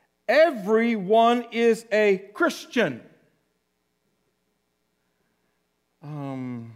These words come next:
I'm like, "I, I get that. I mean, I understand, understand how that would just be really nice to be, you know, in an office where everybody's a Christian." But let's take a moment and remind ourselves that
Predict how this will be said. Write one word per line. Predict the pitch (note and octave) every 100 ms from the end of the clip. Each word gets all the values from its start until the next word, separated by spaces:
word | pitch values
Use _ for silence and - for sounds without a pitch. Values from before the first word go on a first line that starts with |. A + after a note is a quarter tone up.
| G#2+ G#2+ _ _ _ _ _ _ _ _ _ _ - - _
I'm | C3 D3+
like, | E3 D#3 -
"I, | - G3 -
I | E3+
get | C3 F#3+ A3+ -
that. | G#2 G#2+ E3
I | C#3+
mean, | D#3 F#3
I | F#3
understand, | G3+ G3+ - F#3+ F#3 F#3 F#3+ F3 - _ _ D#3+
understand | F#3 - G#3 G3+ F3+
how | F#3 F3+ F3+ - C#3+
that | D#3+ F#3+
would | F3
just | F#3+ -
be | F3
really | F3 D3+ F#3 G#3+
nice | G#3 A3+ E3+ F#3+ - - - _ _
to | D3+
be, | D3+ F#3 F#3+ F3 _ _ _ _ _ _ _
you | F3+
know, | C#3+ D#3+
in | F3
an | D#3
office | E3+ F#3+ G3 -
where | E3
everybody's | E3 F3+ G3 F#3+ F#3+
a |
Christian." | - C#4+ - F#3+ - _ _ _
But | F#3+ - - _ _ _ F#3+
let's | A#3
take | - D4 D4
a |
moment | A#3 A3 A3+
and | G3+
remind | G3+ G3 A#3+ C#4+
ourselves | A3 - F#3 F3+ F3 - _ _
that | E3 F#3+ F#3+